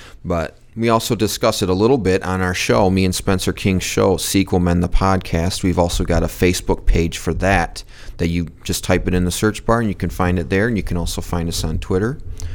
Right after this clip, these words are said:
We have new episodes coming out weekly at this point. We're, we are doing Twilight now.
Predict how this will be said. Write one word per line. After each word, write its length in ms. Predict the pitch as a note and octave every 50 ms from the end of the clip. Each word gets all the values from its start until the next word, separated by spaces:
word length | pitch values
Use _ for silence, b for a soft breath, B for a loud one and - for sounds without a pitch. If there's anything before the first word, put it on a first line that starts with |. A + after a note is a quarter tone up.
| B B B B B B B -
We 100 | F#2 F#2
have 140 | F2+ F2
new 140 | F2 F#2 F#2 F2
episodes 500 | E2 - F2+ - - F#2 F2 E2+ - -
coming 260 | - F2+ F2 F2+ F2
out 220 | F2 F2 E2+ -
weekly 420 | E2+ F#2+ G2 F2 - - F2+ F2 D#2+
at 160 | C#2+ - -
this 160 | F#2+ F2+ -
point. 420 | - - - E2+ E2 F2 F#2 - - - -
We're, 280 | - F2+ F2+ E2+ E2 -
we 200 | - G2 G#2 G2
are 220 | F#2+ G#2+ A#2+ C3+
doing 320 | C3+ A#2+ A#2+ A#2+ A#2+ A#2+ A2+
Twilight 600 | - - B2 A#2+ A#2+ A#2 G2+ F#2 E2+ E2 D#2 C#2+
now. 380 | E2 D#2 D2+ D2+ D2 D#2+ F#2